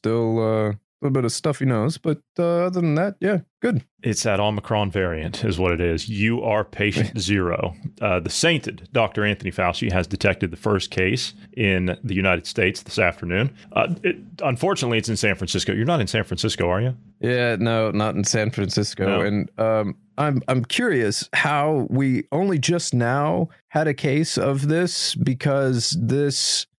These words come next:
Speaker 1: specific variant has been around since November of last year. I'm, I'm
Speaker 2: What?
Speaker 1: curious how we're just now getting a case of it. Yeah, it was discovered last year, and
Speaker 2: Oh.
Speaker 1: they're only just now talking about it.
Speaker 2: Oh,
Speaker 1: Yeah.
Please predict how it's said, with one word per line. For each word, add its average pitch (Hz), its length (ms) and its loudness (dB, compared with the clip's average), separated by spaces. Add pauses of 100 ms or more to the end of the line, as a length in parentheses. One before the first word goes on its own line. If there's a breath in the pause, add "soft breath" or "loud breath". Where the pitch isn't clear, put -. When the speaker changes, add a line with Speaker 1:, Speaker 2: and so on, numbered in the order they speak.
(140)
Speaker 1:
specific 139 640 0
variant 117 540 2
has 104 220 0
been 104 120 0
around 101 340 2
since - 220 -2
November 92 360 0
of - 120 -4
last 71 380 0
year. - 240 0 (240 soft breath)
I'm, 107 120 0
I'm - 40 -4
Speaker 2:
What? 139 220 0
Speaker 1:
curious 110 560 0
how 101 160 0
we're 92 160 0
just 127 580 0
now 104 320 2
getting 92 400 0
a 80 80 0
case 92 380 0
of - 160 -2
it. 78 160 0 (180 loud breath)
Yeah, 131 580 2
it 113 120 2
was 117 160 -2
discovered 107 500 0
last 90 560 0
year, 64 380 0 (260)
and 104 140 2
Speaker 2:
Oh. 101 80 0
Speaker 1:
they're 98 100 2
only 98 240 2
just 95 240 0
now 85 160 2
talking 85 420 -2
about 52 280 0
it. 50 100 -2 (240)
Speaker 2:
Oh, 196 220 0
Speaker 1:
Yeah. 57 220 -2